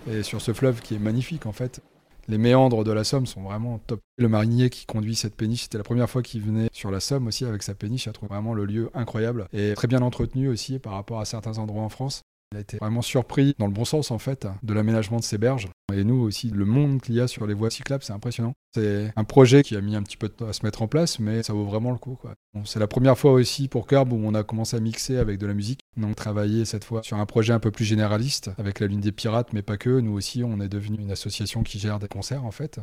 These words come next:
Et c'est une nouvelle, euh, corde à notre arc. Et on espère pouvoir aussi développer des projets un peu plus musicaux à l'avenir.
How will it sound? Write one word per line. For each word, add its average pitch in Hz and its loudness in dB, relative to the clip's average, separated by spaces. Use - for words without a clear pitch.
Et 104 4
c'est - 2
une 107 4
nouvelle, 113 8
euh, 98 4
corde 110 -2
à 95 -6
notre 104 0
arc. 131 -2
Et 107 -2
on 95 0
espère 110 0
pouvoir 113 2
aussi 107 -2
développer 107 2
des 110 2
projets 110 0
un 98 -2
peu 101 -4
plus 113 0
musicaux 110 0
à 95 -2
l'avenir. 113 -2